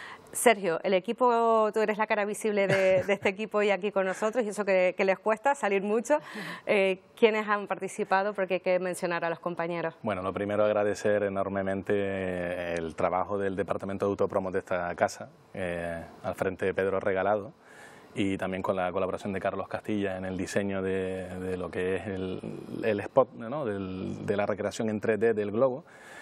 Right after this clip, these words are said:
Speaker 2: Fue una idea, la verdad, que, mm, al principio nos, nos cogió como un poco sorprendidos, ¿no? Un globo, sí, pero ¿cómo extrapolamos un globo y esos mensajes que los jóvenes intercambian con las redes sociales?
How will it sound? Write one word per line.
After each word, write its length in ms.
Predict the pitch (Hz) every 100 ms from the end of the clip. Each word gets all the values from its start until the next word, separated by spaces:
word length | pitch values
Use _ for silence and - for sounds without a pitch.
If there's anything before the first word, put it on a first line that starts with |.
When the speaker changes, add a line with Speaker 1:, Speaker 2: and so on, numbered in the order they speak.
| - - - -
Speaker 2:
Fue 160 | - 117
una 120 | 131
idea, 300 | 131 139 147
la 80 | 139
verdad, 220 | 135 143
que, 400 | 147 143 139 127
mm, 420 | 123 117 110 -
al 120 | 117
principio 520 | 110 107 120 120 127 127
nos, 340 | 117 117 110 - - 85
nos 320 | 98 113 123 -
cogió 240 | 113 113
como 120 | 127
un 120 | 135
poco 600 | 117 117 123 113 107 98 95
sorprendidos, 580 | - 107 104 104 117 95
¿no? 140 | 156
Un 180 | 117 123
globo, 360 | 117 117 95
sí, 160 | - 156
pero 380 | 123 95 95 92 - - - - -
¿cómo 180 | 127 131
extrapolamos 560 | 143 123 127 127 117
un 160 | 123 117
globo 480 | 123 131 123 113 113
y 120 | 113
esos 220 | 123 131
mensajes 640 | 123 107 101 135 127 107 98 - - - - - - - -
que 100 | -
los 120 | 113 104
jóvenes 320 | 127 127 113
intercambian 600 | 117 110 139 139 110 104
con 120 | 117
las 100 | 107
redes 200 | 117 120
sociales? 380 | 113 - 127